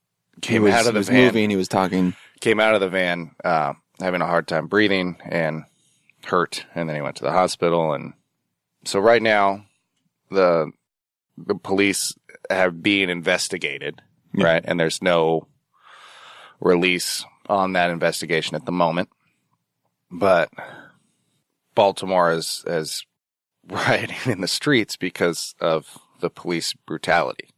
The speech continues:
Speaker 2: Yeah.
Speaker 1: Right.
Speaker 2: But is there
Speaker 1: Very
Speaker 2: any
Speaker 1: similar to what happened in Ferguson, uh,
Speaker 2: Yeah.
Speaker 1: but that was a much more violent sort of episode. Uh,
Speaker 2: But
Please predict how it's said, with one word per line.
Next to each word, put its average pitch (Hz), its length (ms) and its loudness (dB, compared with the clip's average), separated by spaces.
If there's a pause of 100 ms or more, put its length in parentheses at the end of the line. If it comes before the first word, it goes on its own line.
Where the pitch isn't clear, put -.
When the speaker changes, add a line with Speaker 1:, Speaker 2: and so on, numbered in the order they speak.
Speaker 2:
Yeah. 101 240 -4 (160)
Speaker 1:
Right. 78 220 -4 (400)
Speaker 2:
But 110 140 0
is 107 160 2
there 110 120 4
Speaker 1:
Very 107 120 6
Speaker 2:
any 95 80 -2
Speaker 1:
similar 92 360 2
to - 40 -20 (120)
what 90 260 0
happened 85 300 -2
in 78 80 -6
Ferguson, 80 640 -2 (220)
uh, 120 40 -4
Speaker 2:
Yeah. 127 180 4
Speaker 1:
but 82 120 -2
that 85 160 4
was 80 320 -4 (240)
a 87 100 -4
much 80 240 -4
more 80 180 -4
violent 85 500 0
sort 78 180 -4
of 69 100 -6
episode. 78 520 -2 (1300)
Uh, - 180 2
Speaker 2:
But 107 260 2